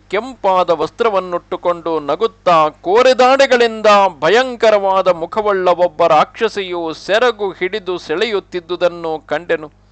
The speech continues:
ಈ ಪ್ರಕಾರದಲ್ಲಿ ನಾನು ಸ್ವಪ್ನವನ್ನು ಕಂಡು ರಾತ್ರಿಯನ್ನು ಭಯದಿಂದ ಕಳೆದೆನು.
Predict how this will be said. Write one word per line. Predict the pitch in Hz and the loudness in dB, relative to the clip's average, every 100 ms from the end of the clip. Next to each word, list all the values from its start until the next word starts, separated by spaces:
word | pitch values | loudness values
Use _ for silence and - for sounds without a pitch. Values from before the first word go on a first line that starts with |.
| _ - - - _ 226 | _ -20 -20 -20 _ -4
ಈ | 247 233 | -2 0
ಪ್ರಕಾರದಲ್ಲಿ | 214 - 202 233 214 196 196 190 190 185 | -2 -4 -2 4 4 4 4 0 0 0
ನಾನು | 175 180 180 175 170 | 0 2 2 0 -4
ಸ್ವಪ್ನವನ್ನು | 160 - 175 - 247 214 190 180 170 | -6 -4 -4 -2 -2 0 -2 -2 -6
ಕಂಡು | 160 165 175 170 160 _ _ _ - | -2 -4 -4 -8 -12 _ _ _ -4
ರಾತ್ರಿಯನ್ನು | 190 247 - - 254 233 202 196 175 147 | 2 2 2 -4 0 0 0 -4 -4 -4
ಭಯದಿಂದ | 127 202 226 196 180 | -4 -2 0 -2 0
ಕಳೆದೆನು. | 175 160 156 151 165 165 156 - | 2 2 0 -2 -2 -4 -10 -20